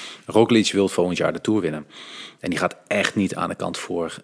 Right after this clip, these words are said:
voor Kruijswijk of, eh, of, eh, Dumoulin. Dat gaat hij echt niet doen. Dus ja, dat, eh,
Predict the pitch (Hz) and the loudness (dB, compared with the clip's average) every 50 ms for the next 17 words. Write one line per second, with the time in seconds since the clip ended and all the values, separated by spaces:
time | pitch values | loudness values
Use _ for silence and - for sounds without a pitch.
0 | _ - - 82 - - - 69 - - - 71 73 73 - 73 - - - - | _ -8 -8 -8 -6 -4 -4 -4 -4 -2 -4 -4 -6 -6 -10 -12 -12 -10 -8 -8
1 | 76 76 71 71 71 71 - _ - - 69 - - - 73 - - - - - | -6 -6 -6 -8 -10 -12 -16 _ -10 -10 -10 -10 -8 -8 -8 -8 -8 -10 -12 -12
2 | - - - - 85 80 78 76 76 - - - - - - - - - _ - | -14 -10 -6 -4 -4 -4 -4 -6 -8 -10 -12 -16 -16 -16 -14 -18 -18 -14 _ -10
3 | - - - - - - - - - - - - - _ _ _ _ _ _ - | -4 -4 -4 -4 -4 -6 -8 -8 -10 -14 -14 -16 -18 _ _ _ _ _ _ -20
4 | - - - - - - - - 107 98 95 107 - - 117 | -18 -18 -16 -16 -10 -4 4 6 6 8 8 8 6 8 6